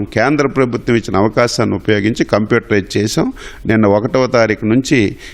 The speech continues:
ఇది ఆన్లైన్లోనే ట్రాన్సాక్షన్స్ అన్నీ జరుగుతున్నాయి. ఈ సంవత్సర కాలంలో గత ఐదు సంవత్సరాలు జరిగినటువంటి ఎక్కడ పిఎస్ఈఎస్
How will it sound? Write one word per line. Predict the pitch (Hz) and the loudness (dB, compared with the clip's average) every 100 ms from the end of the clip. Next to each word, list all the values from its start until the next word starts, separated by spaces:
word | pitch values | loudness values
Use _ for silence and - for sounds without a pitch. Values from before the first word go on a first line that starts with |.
| - | -4
ఇది | - 107 104 92 87 - - | 2 4 4 2 -6 -16 -4
ఆన్లైన్లోనే | 107 127 131 123 117 107 135 170 | 0 2 2 2 2 0 0 0
ట్రాన్సాక్షన్స్ | 107 98 98 95 - 92 - | 0 2 2 0 -4 -6 -2
అన్నీ | 87 113 | 2 2
జరుగుతున్నాయి. | 98 90 90 98 113 139 226 - - - - | 2 0 0 0 0 0 -2 -6 -14 -14 -2
ఈ | 104 113 113 - - | 2 4 2 0 -2
సంవత్సర | 110 - - 147 - | 0 0 0 -2 0
కాలంలో | 117 117 110 92 85 - - - 95 | 0 2 2 2 -2 -10 -14 -6 -2
గత | 101 | 0
ఐదు | 104 123 123 | 2 2 0
సంవత్సరాలు | - 117 - 113 104 | 0 0 2 2 2
జరిగినటువంటి | 104 101 101 90 95 87 | 2 2 0 0 -2 0
ఎక్కడ | 95 104 - 127 104 - | -2 -2 -2 0 0 0
పిఎస్ఈఎస్ | 110 117 113 110 104 | 2 2 2 2 2